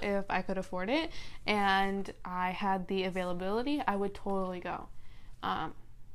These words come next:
'cause I have loved Bruno Mars since forever. Um, but anyways, back to junior year. Um,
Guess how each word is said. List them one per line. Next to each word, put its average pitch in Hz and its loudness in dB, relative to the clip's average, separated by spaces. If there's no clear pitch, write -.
'cause 240 4
I 233 8
have 240 4
loved 202 4
Bruno 196 0
Mars 185 0
since 185 -4
forever. 233 4
Um, - -2
but 269 12
anyways, 320 12
back 277 10
to 339 12
junior 320 12
year. 302 8
Um, 269 10